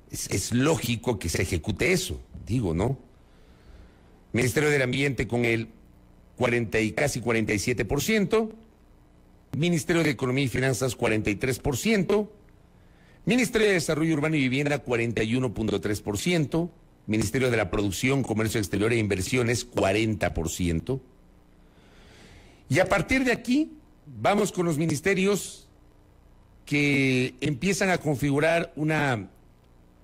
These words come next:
baja ejecución presupuestaria. Habría que, obviamente, validar la información en cada ministerio. ¿Por qué, por ejemplo, el Ministerio de Energía y Recursos Naturales no, no, no Renovables llega al cuarenta por ciento? De todas maneras, no es tan baja esa ejecución.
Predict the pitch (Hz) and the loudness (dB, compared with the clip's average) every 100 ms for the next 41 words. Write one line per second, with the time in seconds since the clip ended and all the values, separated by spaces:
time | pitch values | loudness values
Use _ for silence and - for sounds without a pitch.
0 | - - - - - - - - - - | -20 -20 -20 -20 -20 -20 -20 -20 -20 -10
1 | 127 240 - 185 143 131 117 147 135 117 | -2 -2 0 -4 -4 -4 -2 -2 -2 -4
2 | 98 98 - 85 71 - - - - - | -4 -4 -4 -6 -8 -14 -20 -20 -20 -12
3 | - 107 123 120 - 104 107 104 107 95 | -4 0 0 0 0 0 0 0 0 0
4 | 98 92 95 98 95 92 80 82 95 87 | 0 2 2 2 2 0 -2 -2 -4 -2
5 | 101 92 98 101 95 82 101 101 92 82 | -2 0 -2 -2 -2 0 0 0 0 -2
6 | - 95 98 92 85 107 107 98 87 98 | -2 0 0 -2 -4 -4 -2 -2 -2 -2
7 | 87 90 87 82 92 92 85 80 98 90 | 0 0 -2 -2 0 0 0 -2 0 0
8 | 95 - - - - - - 90 92 104 | -2 -6 -20 -20 -20 -12 -4 -2 0 0
9 | 104 95 92 95 95 95 95 92 80 95 | 2 0 2 2 2 0 0 0 0 0
10 | 95 92 92 90 92 87 - - 80 95 | 0 2 4 2 0 -4 -8 -12 -4 -2
11 | 92 90 78 90 85 85 87 90 95 117 | 0 0 -2 -2 0 0 0 -2 -2 0
12 | 92 85 85 98 92 92 95 87 95 101 | -2 0 0 2 2 0 0 0 0 0
13 | 98 - 95 95 95 95 82 82 87 87 | -2 -2 -2 0 0 -2 -2 -2 -2 -2
14 | 85 101 135 98 110 | -4 -2 0 0 -2